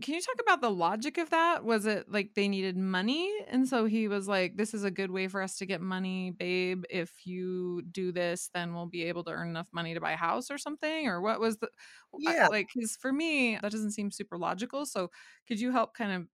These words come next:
Speaker 1: put the pieces together of how they would coerce them into thinking that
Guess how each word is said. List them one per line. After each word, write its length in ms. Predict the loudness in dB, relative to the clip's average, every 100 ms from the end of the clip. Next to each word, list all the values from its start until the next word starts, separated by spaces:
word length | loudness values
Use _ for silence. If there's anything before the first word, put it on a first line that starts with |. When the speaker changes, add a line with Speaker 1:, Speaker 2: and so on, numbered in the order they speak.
| _ _ _
Speaker 1:
put 140 | -2
the 80 | -2
pieces 400 | -2 -4 -2 -2
together 420 | 0 0 2 2
of 120 | 0
how 360 | 0 6 6 6
they 160 | 2 0
would 240 | 0 -4
coerce 400 | -4 -2 -2 -2
them 320 | -2 -4 -6 -6
into 320 | -4 -2 -4
thinking 920 | -4 _ 0 0 -2 -2 -2 -2 -6 -10 -20 -20 -6
that 680 | -2 2 4 4 0 -6